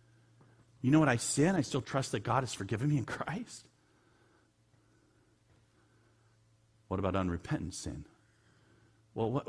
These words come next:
what, what do you mean? If I trust in Jesus, all my sin is forgiven. Well, you gotta list it out.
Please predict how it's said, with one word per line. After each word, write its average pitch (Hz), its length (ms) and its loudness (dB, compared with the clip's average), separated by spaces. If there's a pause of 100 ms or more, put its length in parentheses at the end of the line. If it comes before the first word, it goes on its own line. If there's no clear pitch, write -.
(180)
what, - 400 -10
what 147 100 -2
do 151 60 0
you 151 60 4
mean? 120 420 0 (1400)
If 120 140 0
I 131 60 2
trust - 280 -2
in 135 80 2
Jesus, 127 380 0
all 127 160 0
my 127 120 2
sin 131 220 -2
is 113 100 -4
forgiven. 110 500 -2 (720)
Well, 107 100 4
you 107 60 6
gotta 113 180 6
list 113 240 2
it 113 60 2
out. 131 340 0